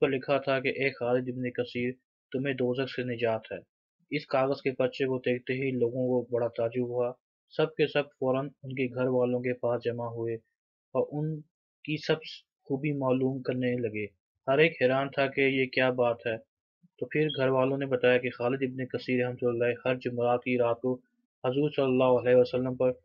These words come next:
दस हज़ार मरतबा बड़े अदब व अखलास के साथ ये दुरूद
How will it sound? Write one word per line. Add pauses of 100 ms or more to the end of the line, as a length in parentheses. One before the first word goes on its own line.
(280)
दस (100)
हज़ार
मरतबा (520)
बड़े
अदब
व
अखलास
के
साथ
ये
दुरूद